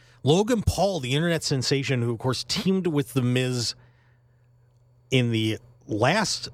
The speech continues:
or at WrestleMania, well, Miz turned on him at the end, and now Logan Paul will be facing The Miz in his first singles match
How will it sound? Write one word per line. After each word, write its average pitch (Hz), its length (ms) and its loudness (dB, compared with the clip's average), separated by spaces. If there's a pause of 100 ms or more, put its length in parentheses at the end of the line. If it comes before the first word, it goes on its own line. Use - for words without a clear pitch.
or 127 140 4
at 113 80 -2
WrestleMania, 127 680 0 (600)
well, 143 400 2
Miz 143 240 2
turned 165 340 2
on 123 140 0
him 113 100 -4
at 101 80 -4
the 107 140 0
end, 131 160 2
and 117 140 -2
now 127 180 0
Logan 127 400 -2
Paul 135 540 -2 (1200)
will 123 120 2
be 120 140 2
facing 240 640 0
The 120 80 -2
Miz 113 480 -2
in 123 140 0
his 120 260 -2
first 202 300 0
singles 190 420 0
match 117 400 -2